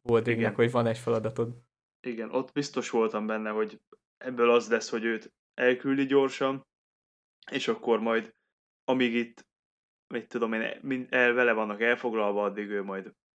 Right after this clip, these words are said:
Speaker 2: bedugja a kardot oda, ahova kell, és kész.
Speaker 1: Meg azért látjuk azt, hogy az orkok tudnak harcolni nappal, vagy hát fényben, hogyha szükséges.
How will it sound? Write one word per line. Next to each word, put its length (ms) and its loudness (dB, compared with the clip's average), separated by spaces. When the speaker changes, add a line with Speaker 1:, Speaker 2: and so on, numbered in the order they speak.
Speaker 2:
bedugja 540 0
a 160 -10
kardot 360 -2
oda, 160 -2
ahova 240 -2
kell, 300 -2
és 200 -8
kész. 400 -16
Speaker 1:
Meg 40 -4
azért 280 0
látjuk 360 -2
azt, 180 -4
hogy 100 -4
az 100 -2
orkok 380 0
tudnak 600 -2
harcolni 840 -2
nappal, 640 -2
vagy 180 -2
hát 140 -6
fényben, 460 0
hogyha 720 2
szükséges. 720 -4